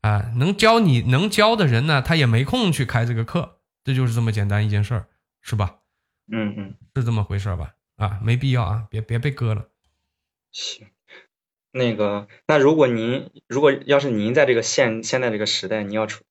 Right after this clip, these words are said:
Speaker 2: 像我这么年轻的话，重新来过，您感觉您会怎么布局？
Speaker 1: 好问题。如果说我们有这样的这种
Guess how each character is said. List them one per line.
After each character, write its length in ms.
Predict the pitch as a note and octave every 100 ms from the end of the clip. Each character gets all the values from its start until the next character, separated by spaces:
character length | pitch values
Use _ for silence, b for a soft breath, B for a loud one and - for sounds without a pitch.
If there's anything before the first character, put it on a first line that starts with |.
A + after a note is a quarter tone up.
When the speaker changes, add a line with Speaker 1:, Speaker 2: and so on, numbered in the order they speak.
| _ _ _
Speaker 2:
像 220 | - B2+
我 60 | G2
这 80 | A2
么 80 |
年 180 | G#2+ F#2
轻 180 | F#2 G#2
的 80 | F#2+
话， 240 | G2 - _ _ _ -
重 160 | -
新 160 | G2+ A#2
来 140 | F#2+
过， 120 | F#2+ G2+
您 420 | G#2 A2 B2 C3
感 180 | - G2+
觉 80 | G#2+
您 140 | G#2
会 80 | A#2+
怎 120 | A2
么 80 | F#2+
布 180 | - A#2
局？ 260 | - - - _ _ _ - B _ _ _ _ _ _ _ _ _ _ _ _ _ _ _ _ _ _ _ _ _ _ _ _ _ _ - - _ _ _ _ _ _ _ _
Speaker 1:
好 200 | - A#2
问 180 | B2 A#2
题。 220 | - - _ b b _ _ _ _ _ _ _ _ _ -
如 180 | C3+
果 140 | D#3 A#2+
说 600 | - C3 C3+ C3 - _ _ _ _ _ _ _ _ _ _ _ _ -
我 160 | A#2+
们 160 | A2+ C#3
有 140 | B2+
这 160 | A2 C#3+
样 200 | D3+ A#2+
的 140 | G#2+
这 140 | G#2+ A2
种 380 | G#2+ G2 G#2